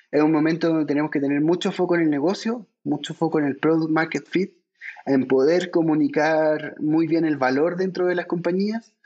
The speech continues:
Todos creo que tenemos productos que son realmente impresionantes, pero hay que darle una vuelta del cómo se comunica hacia el cliente. Creo que eso es importante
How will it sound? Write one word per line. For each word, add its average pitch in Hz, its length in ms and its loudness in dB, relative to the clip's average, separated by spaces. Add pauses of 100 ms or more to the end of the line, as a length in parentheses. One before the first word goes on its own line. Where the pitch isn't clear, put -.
(280)
Todos 180 360 2
creo 170 180 0
que 160 80 0
tenemos 156 340 0
productos 147 420 -2
que - 80 -8
son 143 300 -2
realmente 147 380 0
impresionantes, 147 840 -2 (300)
pero 143 160 4
hay 147 160 2
que 160 120 2
darle 156 280 2
una 160 180 0
vuelta 180 600 -4 (260)
del 139 240 -2
cómo 160 240 2
se 170 140 -2
comunica 147 440 0
hacia 143 180 -4
el 135 80 -6
cliente. 147 520 -2
Creo 143 160 -2
que 143 60 0
eso 139 140 -2
es 139 60 2
importante 156 640 -2